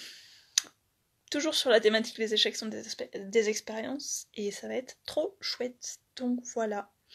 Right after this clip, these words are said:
Je te fais d'énormes bisous et je te dis à demain. Ciao !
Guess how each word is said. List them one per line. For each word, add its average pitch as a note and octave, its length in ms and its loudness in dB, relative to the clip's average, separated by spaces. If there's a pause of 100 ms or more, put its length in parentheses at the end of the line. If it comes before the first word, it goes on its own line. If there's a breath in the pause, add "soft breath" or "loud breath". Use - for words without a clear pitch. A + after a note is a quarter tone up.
(360 loud breath)
Je B3 120 -6
te B3+ 120 -4
fais D#4+ 280 -4 (240)
d'énormes C#4 600 0 (260)
bisous A#3+ 440 -4 (100)
et A3 100 -2
je G#3+ 120 -4
te G#3 160 -8
dis G#3 240 -8 (220)
à - 180 -6 (180)
demain. C4 500 -10 (520)
Ciao ! E4 640 -2